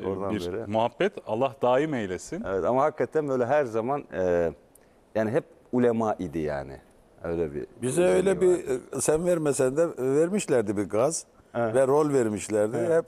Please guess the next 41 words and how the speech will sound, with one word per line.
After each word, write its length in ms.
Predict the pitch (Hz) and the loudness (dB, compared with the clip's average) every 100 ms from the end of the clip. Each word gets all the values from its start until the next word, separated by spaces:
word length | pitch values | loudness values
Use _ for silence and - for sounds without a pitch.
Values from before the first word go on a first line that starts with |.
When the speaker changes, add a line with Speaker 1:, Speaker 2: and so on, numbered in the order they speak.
| - | 0
Speaker 3:
o 120 | 165 | 2
rolü 200 | 180 190 | 4 4
oynadık. 480 | 196 196 202 185 131 - _ _ _ - 139 | 2 2 0 0 -2 -6 _ _ _ -6 0
Speaker 2:
Yok, 140 | 117 | 0
Speaker 3:
Evet. 120 | 101 | 2
Speaker 2:
rol 240 | 120 143 147 | 2 2 0
değil 160 | 92 69 | -4 -4
o 20 | |
ya. 200 | 76 98 - | -8 -8 -8
Speaker 3:
<laughs> 100 | 107 - 107 90 | -8 -8 -10 -2
Speaker 2:
Yani 240 | 87 82 | -2 0
gerçek 440 | 98 98 - 113 | 0 0 -2 -6
bir 60 | - | -4
şey 140 | 95 | -4
yaptın. 340 | 78 76 - 104 | -4 -4 -10 -2
Allah 220 | 95 92 | 2 2
razı 160 | 87 85 | 2 0
olsun 220 | - 85 | -4 -4
gerçekten. 360 | 82 - 78 | -4 -4 -2
Speaker 3:
İlme 220 | 131 147 175 | 0 2 2
meraklıydık 640 | 156 143 - 120 87 78 - | 2 2 2 -2 -2 -6 -6
yani 140 | 90 87 | -2 2
Speaker 2:
Ba-, 120 | 131 | 2
Speaker 3:
baştan 400 | 95 - 90 78 | 2 -2 -6 0
beri. 80 | 123 | 2
Speaker 2:
öyleydin. 580 | 147 147 110 143 196 - | 4 2 2 -2 -4 -6
Ee, 220 | 98 101 95 87 104 110 | -2 0 0 -6 -18 -16
şöyle 400 | - - 190 190 | -8 0 2 2
bir 60 | |
şey 200 | - 175 | 0 2
var 120 | 117 82 | 2 2
Abdullah 300 | 87 101 98 | -2 -2 -4
abi. 140 | 82 | 0
Yani 240 | 95 104 | 0 0
insan 440 | 92 123 - 143 131 | -2 -6 -2 -4 -2
çoğu 220 | - 143 | -2 -2
zaman 260 | 135 135 131 | 0 -2 -4
kendisi 340 | 127 127 - 131 | -4 -4 -4 -6
de 60 | |
fark 280 | 113 113 - | -2 -2 -2
etmiyor, 400 | 127 - 82 78 | -6 -4 -6 -6